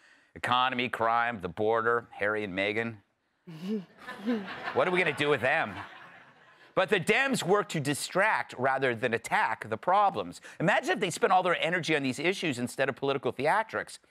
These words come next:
It's like they're all frustrated movie directors. Rather than solve the problems head on, they find weirder things to do, like convincing children they'd be happier sterile.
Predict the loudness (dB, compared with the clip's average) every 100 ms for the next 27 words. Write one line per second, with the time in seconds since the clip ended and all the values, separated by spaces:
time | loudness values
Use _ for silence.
0 | _ -2 0 2 4 4 2 0 -2 0
1 | 0 0 0 0 0 -2 -2 -4 -6 -16
2 | -16 -20 _ _ _ -2 0 2 2 2
3 | 2 4 4 4 0 2 2 0 0 2
4 | 4 2 0 0 0 0 0 2 4 4
5 | 0 -2 -4 -4 -4 -6 -2 -2 0 -4
6 | -10 -4 -2 0 0 0 0 -4 0 0
7 | 2 0 0 -2 -4 -2 -4 -4 -6 -6
8 | -8 -4 -4 -4 -8